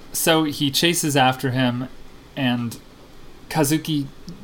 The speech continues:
gives him a very stern talking to. Um, basically pushes him away physically and crosses the street. And Haruka crosses the street, but he's young and he's not paying attention, and he gets hit by a car.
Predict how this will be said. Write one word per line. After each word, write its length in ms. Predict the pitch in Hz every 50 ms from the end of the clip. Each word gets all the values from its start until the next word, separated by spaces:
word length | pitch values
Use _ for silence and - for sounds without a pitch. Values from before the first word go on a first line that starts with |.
| 160
gives 260 | 139 - 160 135 - -
him 100 | 147 135
a 40 | 127
very 440 | 120 127 131 160 156 151 147 147 143
stern 460 | - - - 147 135 131 127 123 113
talking 440 | 123 127 120 120 - 120 113 110 110
to. 340 | - 120 113 110 107 107 104 - - - - - - - - - - - - - - -
Um, 520 | 131 123 120 117 117 117 117 110 113 117 - - - - - - - - - - - - - - 165
basically 720 | 151 151 151 147 - 160 156 - 143 135 131 127 123 123 127 - -
pushes 380 | - 147 139 - 143 127 120
him 100 | 131 123
away 500 | 120 117 117 113 110 107 110 113 110 104 - -
physically 680 | - 147 135 113 110 110 104 - 117 107 107 107 110 104 - - - - - - - - - - - - - -
and 320 | - 151 147 143 135 135 - - -
crosses 500 | - - 165 165 170 - - 170 147 -
the 100 | - 165
street. 520 | 160 - - - 214 202 175 139 135 131 - - - - - - - - -
And 140 | 147 143 139
Haruka 520 | 123 156 156 160 165 156 - 151 139 131 131
crosses 400 | - 143 135 131 - - 131 -
the 120 | - 131
street, 420 | - - - - 147 139 127 123 -
but 140 | - 127 110
he's 220 | 117 139 123 123
young 360 | 131 131 135 131 123 123 127
and 80 | 127 120
he's 160 | 117 123 113
not 220 | - 131 123 123 -
paying 220 | 131 127 123 123
attention, 500 | 117 - 127 123 117 113 - - 117 113
and 100 | 113 113
he 60 | 117
gets 220 | 117 123 110 - -
hit 180 | 127 123 -
by 120 | - 117 113
a 100 | 117 113
car. 440 | - - 117 110 107 107 107 104